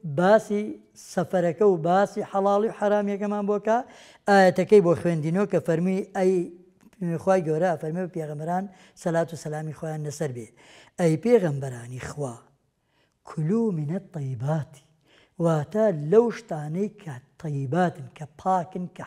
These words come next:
حەڵاڵن. ئە لەو حەڵاڵانە بخۆن. خوای پەروەردگار ڕزقێکی فراوانی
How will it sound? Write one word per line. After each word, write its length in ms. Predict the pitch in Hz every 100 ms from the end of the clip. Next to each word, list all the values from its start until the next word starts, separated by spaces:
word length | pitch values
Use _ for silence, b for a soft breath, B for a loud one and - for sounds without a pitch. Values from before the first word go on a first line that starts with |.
| -
حەڵاڵن. 640 | 135 143 170 143 117 - _ b b b b b
ئە 60 | 233 247
لەو 120 | 220 -
حەڵاڵانە 560 | 185 175 165 170 190 175
بخۆن. 220 | 226 160 - B B B -
خوای 280 | - 247 240 240
پەروەردگار 1000 | 185 160 156 139 147 190 202 175 156 143 143
ڕزقێکی 480 | 233 240 170 156 175 -
فراوانی 840 | 190 185 185 214 233 175 175 175